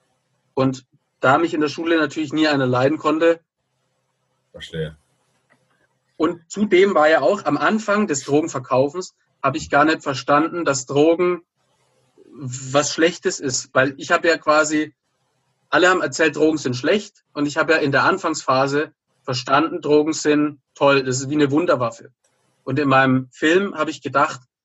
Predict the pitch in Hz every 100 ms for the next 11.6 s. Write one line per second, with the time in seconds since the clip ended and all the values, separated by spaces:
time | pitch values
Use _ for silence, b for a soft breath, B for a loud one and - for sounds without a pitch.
0 | _ _ - 127 - 131 143 139 139 135
1 | 135 139 127 123 135 147 156 165 165 _
2 | _ _ _ 135 135 135 139 _ _ _
3 | 147 139 131 156 165 143 147 143 135 131
4 | 131 165 - - 139 127 117 - - 120
5 | 123 117 - _ _ _ - 127 196 -
6 | - 156 165 - 151 - 156 - 156 147
7 | 143 - 127 139 139 131 127 - 127 143
8 | 139 131 120 123 - _ _ _ _ _
9 | 131 139 135 151 - 143 - 131 131 165
10 | 160 147 147 139 139 131 131 131 131 127
11 | 117 131 131 131 127 -